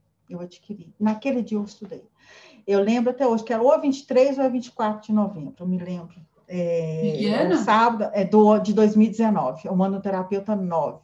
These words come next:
Speaker 2: Ah.
Speaker 1: E eu, assim, amei. Então, quando foi mais ou menos em março do ano passado, eu já estava mandando um e-mail pra Gi lá pro suporte.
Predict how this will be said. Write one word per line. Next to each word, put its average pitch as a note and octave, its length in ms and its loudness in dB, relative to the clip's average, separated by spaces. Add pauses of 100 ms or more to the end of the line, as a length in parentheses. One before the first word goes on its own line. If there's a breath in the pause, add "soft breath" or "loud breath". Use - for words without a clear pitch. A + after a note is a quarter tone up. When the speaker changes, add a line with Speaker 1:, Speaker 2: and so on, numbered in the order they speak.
(800 soft breath)
Speaker 2:
Ah. F3 160 -10
Speaker 1:
E A3+ 320 0
eu, A#3 320 4
assim, A3 720 0 (320)
amei. G#3+ 440 -4 (340)
Então, A3 680 -2
quando A#3 240 0
foi A#3 240 0
mais A3+ 300 2
ou A3+ 40 2
menos G#3 280 4
em G3+ 80 0
março F#3+ 640 -4
do G3 80 -8
ano G3 100 -6
passado, G3 560 -6
eu F#3+ 60 -2
já G#3 180 0
estava G#3 580 -2
mandando G#3 500 4
um - 20 -6
e-mail A3 400 2
pra G#3+ 220 0
Gi F#3 340 -6
lá F#3+ 200 -2
pro F#3+ 280 -2
suporte. G#3+ 800 2